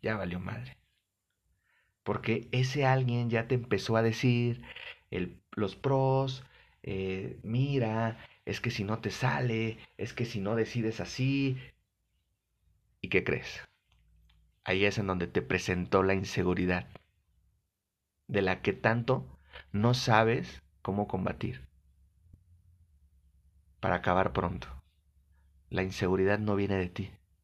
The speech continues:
La inseguridad la encuentras en otra persona. Así de fácil. Entonces,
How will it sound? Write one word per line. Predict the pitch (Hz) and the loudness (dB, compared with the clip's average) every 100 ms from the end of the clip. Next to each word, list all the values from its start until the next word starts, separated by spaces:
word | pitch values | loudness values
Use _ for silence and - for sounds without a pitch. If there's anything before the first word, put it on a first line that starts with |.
| _ _ _ _ _ _ _ | _ _ _ _ _ _ _
La | - 90 | -4 -2
inseguridad | 92 90 - 87 92 92 98 | 0 -2 0 2 4 4 2
la | 98 | 0
encuentras | 92 87 92 92 92 - | -2 0 0 0 -4 -2
en | |
otra | 90 87 92 | -4 -2 -4
persona. | - - - - - _ _ _ _ _ _ _ - - - | -4 -6 -6 -10 -14 _ _ _ _ _ _ _ -20 -16 -10
Así | - 92 | -4 0
de | 90 | 0
fácil. | - - - - - - - _ - - - - | -2 -6 -10 -12 -14 -16 -18 _ -16 -14 -12 -10
Entonces, | - 85 101 95 82 - - | -8 -2 -2 0 -4 -4 -14